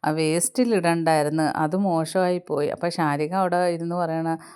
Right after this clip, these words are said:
"അത് പെട്ടെന്ന് അങ്ങനെ സംഭവിച്ചു പോയല്ലേ, അത് ഈ വിഷമം ഉണ്ടല്ലേ" എന്ന് പറഞ്ഞു. അപ്പം ജീഷ്യൻ പറയുന്നത്, മനഃപൂർവ്വം ഇട്ടല്ല, ഞങ്ങൾ വൈകുന്നേരം, ആ, പത്തലുണ്ടാക്കിയപ്പം,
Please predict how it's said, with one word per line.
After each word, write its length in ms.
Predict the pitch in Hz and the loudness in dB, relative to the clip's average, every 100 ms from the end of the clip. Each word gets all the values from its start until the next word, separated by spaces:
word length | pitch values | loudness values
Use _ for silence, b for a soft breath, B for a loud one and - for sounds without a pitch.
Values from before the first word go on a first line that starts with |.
| B 160 | B -2
"അത് 140 | 156 185 | 0 2
പെട്ടെന്ന് 360 | 180 175 185 | 2 0 0
അങ്ങനെ 220 | 185 185 | -2 -2
സംഭവിച്ചു 520 | 185 190 170 165 170 180 | 0 0 0 -4 -4 -2
പോയല്ലേ, 320 | 156 165 156 | -2 0 0
അത് 140 | 139 | 0
ഈ 80 | 156 | -2
വിഷമം 400 | 170 151 165 175 165 | -4 -4 -4 -4 -4
ഉണ്ടല്ലേ" 360 | 147 151 156 | -4 -4 -4
എന്ന് 120 | 156 | -4
പറഞ്ഞു. 260 | 147 143 160 B B B - | -4 -6 -8 B B B -4
അപ്പം 280 | - 208 | 0 0
ജീഷ്യൻ 340 | 202 175 196 214 | 0 -2 -2 0
പറയുന്നത്, 340 | 226 220 220 | 2 2 0
മനഃപൂർവ്വം 600 | 226 190 180 - 208 233 | 2 2 0 -2 -2 0
ഇട്ടല്ല, 340 | 226 - 190 175 147 | 0 2 2 2 0
ഞങ്ങൾ 360 | 170 170 180 | 0 -2 -2
വൈകുന്നേരം, 760 | 214 196 175 190 196 202 214 254 B B B 180 | 0 0 0 -2 -2 0 0 -2 B B B 2
ആ, 60 | 180 170 | 4 2
പത്തലുണ്ടാക്കിയപ്പം, 1400 | 156 170 165 - 220 233 208 202 196 196 202 190 202 | 2 0 0 0 0 0 2 2 2 0 -4 0 0